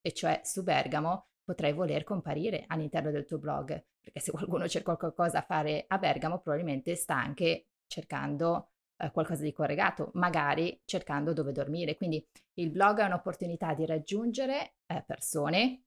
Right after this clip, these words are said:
ignare, come i lettori del tuo blog, che però sono perfettamente in target. Cioè, se io vo-, albergatore, volessi comparire sul tuo blog,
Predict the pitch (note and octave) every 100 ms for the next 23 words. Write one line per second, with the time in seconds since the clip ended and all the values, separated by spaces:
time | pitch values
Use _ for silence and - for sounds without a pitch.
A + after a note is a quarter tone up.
0 | _ _ _ _ _ _ _ - F#3 D#3+
1 | C#3 - F#3+ A3 - - - D3+ D3+ E3+
2 | - F3+ E3+ E3 D#3+ D3+ - F3 D3 C#3
3 | E3 A3 E3 E3+ E3+ - - F3 B3+ F3+
4 | - D#3+ D#3 D3 - F#3 - F3 G3+ C#3
5 | - - - E3+ E3 F#3 F3+ E3 D#3 -
6 | E3 D#3+ D#3 E3+ G3 D3+ D3 D3+ - E3+
7 | D#3+ E3+ E3 D#3+ E3+ - E3+ D#3+ C#3 C#3
8 | D3+ C#3+